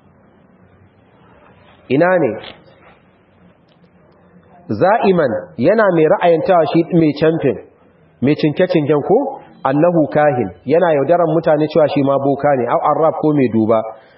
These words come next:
Ba kuma komai ke sa ya haka ba face li ya'kula amwalan nasi bil batil, dan ya ci kuɗin mutane da zalunci. To sai malam ya babin shi,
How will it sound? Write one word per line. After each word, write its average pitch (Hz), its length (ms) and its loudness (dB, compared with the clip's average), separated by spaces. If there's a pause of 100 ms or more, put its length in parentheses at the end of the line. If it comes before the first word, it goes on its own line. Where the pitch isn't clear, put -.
(180)
Ba 127 120 0
kuma 185 320 0
komai 196 320 2
ke 185 160 0
sa 170 100 -2
ya 151 140 2
haka 156 200 -2
ba 156 120 0
face 147 320 0
li 147 160 2
ya'kula 160 400 0
amwalan 143 460 0
nasi 143 260 0
bil 120 220 -2
batil, 151 400 0 (340)
dan 156 220 0
ya 156 80 0
ci - 120 -8
kuɗin 151 300 -2
mutane 143 440 0
da 123 120 2
zalunci. 110 520 0 (1080)
To 110 80 -6
sai 160 160 0
malam 170 260 2
ya 143 120 0
babin 131 480 0
shi, - 200 -14